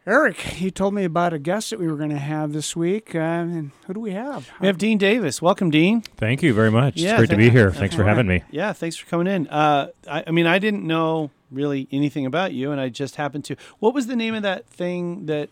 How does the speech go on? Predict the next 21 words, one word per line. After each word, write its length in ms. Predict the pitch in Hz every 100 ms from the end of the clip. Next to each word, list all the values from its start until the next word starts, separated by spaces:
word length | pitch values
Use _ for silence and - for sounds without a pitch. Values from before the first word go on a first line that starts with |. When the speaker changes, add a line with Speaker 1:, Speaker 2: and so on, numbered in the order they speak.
| -
Speaker 2:
that, 360 | 135 135 131 -
um, 500 | 127 127 117 110 104 _ - - _
that 160 | - 147
where 180 | 143 143
they 220 | 135 127 -
let 340 | 131 143 156 - _ _ _ -
people, 420 | 165 143 143 143
the 120 | 135
public, 320 | 147 143 139
come 180 | - 139
into 320 | 131 127 -
the 120 | 120 120
artist 340 | 113 113 107
studios? 500 | - 113 104 82 87
That's 240 | 139 143 -
where 120 | 151
I, 280 | 143 131 131
I 60 | 123
saw 180 | -
you. 160 | 180
I 60 | 113